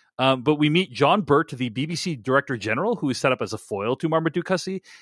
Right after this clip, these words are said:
He is in charge of all the editorial decisions, and he wants to modernize to compete with cable. Martin Bashir manages to land the interview of a lifetime, setting off a cloak and dagger operation to get the footage, edit it, and have it approved internally without news leaking inside the B B C itself.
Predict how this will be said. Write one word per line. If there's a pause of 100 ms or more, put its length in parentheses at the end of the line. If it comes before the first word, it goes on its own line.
He
is
in
charge
of
all
the
editorial
decisions,
and
he
wants
to
modernize
to
compete
with
cable. (500)
Martin
Bashir
manages
to
land
the
interview
of
a
lifetime,
setting
off
a
cloak
and
dagger
operation
to
get
the
footage, (680)
edit
it,
and
have
it
approved
internally
without
news
leaking
inside
the
B
B
C
itself.